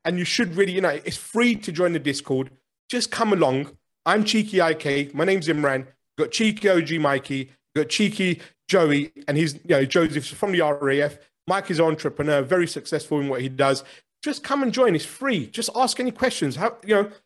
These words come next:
come and just browse, chat to people, see how it is. And then if you want to, join the Patreon. We've got many tiers. It's only gonna change your life. Honestly, it's changed my life. And I'm, I'm ever grateful to Cheeky Crypto. And they've given me a chance. You know, they've even, uh,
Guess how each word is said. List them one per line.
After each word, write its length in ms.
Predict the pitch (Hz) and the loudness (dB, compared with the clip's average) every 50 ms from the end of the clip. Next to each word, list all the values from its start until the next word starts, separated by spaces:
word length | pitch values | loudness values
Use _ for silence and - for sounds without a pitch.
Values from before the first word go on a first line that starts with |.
| _ _ _ - | _ _ _ -6
come 220 | - 240 262 269 | -2 0 2 2
and 80 | 262 208 | 2 0
just 220 | 214 214 156 127 | -2 -6 -4 -2
browse, 440 | 165 190 233 240 240 196 160 127 - - _ - | 0 2 2 2 2 2 0 -2 -4 -12 _ -12
chat 240 | - 180 - - - | -10 -10 -10 -12 -14
to 100 | - 175 | -12 -6
people, 340 | - 190 170 131 139 139 135 | -4 -4 -4 -2 -2 -2 -2
see 160 | - 240 240 | 2 2 4
how 220 | 220 220 214 214 202 | 6 6 8 8 8
it 100 | 196 196 | 8 6
is. 160 | 214 190 156 | 4 2 2
And 220 | 175 160 151 - - - _ _ _ | 2 0 0 -4 -6 -20 _ _ _
then 160 | - 254 247 220 | 2 4 4 4
if 140 | 214 214 | 2 0
you 80 | 214 202 | 0 2
want 200 | 196 233 226 226 | 4 4 4 2
to, 100 | - 208 | 0 -2
join 300 | 165 139 - 196 240 254 | -2 0 2 2 2 2
the 60 | 220 202 | 2 0
Patreon. 300 | - 160 135 127 - 160 | 0 -2 -4 -4 -4 -4
We've 120 | 160 156 | 0 2
got 180 | 165 151 - 165 | 2 0 0 -2
many 340 | 185 208 240 233 226 214 | -2 0 0 2 0 -2
tiers. 440 | 214 214 - 226 196 151 131 110 - - - _ _ _ - | -2 0 2 2 4 2 0 -2 -6 -14 -20 _ _ _ -4
It's 160 | 180 175 - - | -4 -2 0 2
only 260 | 208 220 226 226 220 | 2 4 4 4 2
gonna 220 | 202 208 214 208 196 | 2 0 2 0 0
change 360 | 202 - 208 196 196 185 160 | -2 -2 -2 -2 -2 -2 0
your 120 | 185 175 | 0 2
life. 260 | 180 175 156 127 - - - | 2 2 0 -2 -4 -4 -4
Honestly, 340 | 190 202 208 208 208 196 160 | -2 -2 -2 -2 -2 -4 -4
it's 100 | 135 - | -4 -4
changed 280 | - 208 202 175 143 | -2 -2 -2 -2 0
my 100 | 175 175 | 0 2
life. 240 | 175 175 175 175 - | 2 2 0 0 -2
And 180 | 165 165 - - _ _ _ _ - - | -6 -8 -8 -12 _ _ _ _ -2 0
I'm, 220 | 185 196 185 185 - - | 0 0 0 -4 -2 2
I'm 280 | 170 180 175 165 - - | 2 2 2 0 0 2
ever 180 | 208 208 180 185 | 2 4 4 4
grateful 380 | 151 139 185 175 175 - 170 147 | 2 2 0 0 0 -2 -4 -4
to 60 | - | -2
Cheeky 200 | - 175 165 135 | -2 -4 -4 -2
Crypto. 400 | - 165 160 - - 127 123 127 | -2 -4 -2 2 2 2 2 2
And 300 | 143 143 143 135 143 - _ _ _ _ _ - | 0 -2 -4 -6 -10 -20 _ _ _ _ _ -2
they've 100 | 160 147 | 0 0
given 220 | 135 185 170 175 | 0 0 0 2
me 80 | 180 165 | 2 2
a 40 | 156 | 2
chance. 440 | - 202 208 196 185 160 - - | 2 2 2 2 2 0 0 2
You 80 | 175 165 | 2 2
know, 80 | 139 - - - - - | 2 0 -4 -14 -4 0
they've 100 | 180 185 | 2 2
even, 340 | 202 208 190 202 196 170 151 - | 2 2 2 0 -2 -2 -4 -6
uh, 80 | - | -10